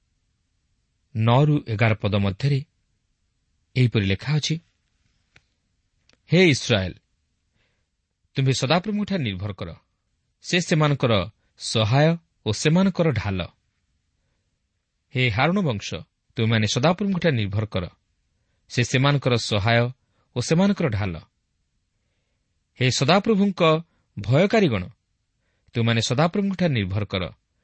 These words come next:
ସେ ସେମାନଙ୍କର ସହାୟ ଓ ସେମାନଙ୍କର ଢାଲ।" କେତେକ ଲୋକ ମୋତେ ପଚାରନ୍ତି,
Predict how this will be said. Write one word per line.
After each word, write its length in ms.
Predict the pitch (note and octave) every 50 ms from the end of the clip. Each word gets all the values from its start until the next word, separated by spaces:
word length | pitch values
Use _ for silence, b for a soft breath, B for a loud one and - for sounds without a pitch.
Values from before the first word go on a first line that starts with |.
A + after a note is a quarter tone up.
| _ _ _
ସେ 140 | - - A#2
ସେମାନଙ୍କର 600 | - - D#3+ E3 F#3 F#3+ F#3 E3+ - D3+ D3+ C#3
ସହାୟ 580 | - - - G#2 F#2+ F2 A2+ A2+ A#2 A2+ A2 A#2+ - _ _ _ _ _ _ _ -
ଓ 60 | A2
ସେମାନଙ୍କର 720 | A2 - - C#3+ C#3+ D#3 D#3+ D#3+ D3 - C3 A#2+ A#2+ B2 B2 - _ _ _ _ _ _ -
ଢାଲ।" 340 | - F2 G2+ G2+ F2+ F2 D#2+ - _ _ _ _ _ _ _ _ _ _ _ _ _ _ _ _ _ _ _ _ _ _ _ _ _ -
କେତେକ 240 | A2+ - - G#2 G#2+
ଲୋକ 220 | G#2+ G#2 - -
ମୋତେ 180 | G#2+ G#2 G2 G#2
ପଚାରନ୍ତି, 580 | F#2+ G2+ F#2+ - G#2+ A2+ C#3 D3+ - B2+ C3+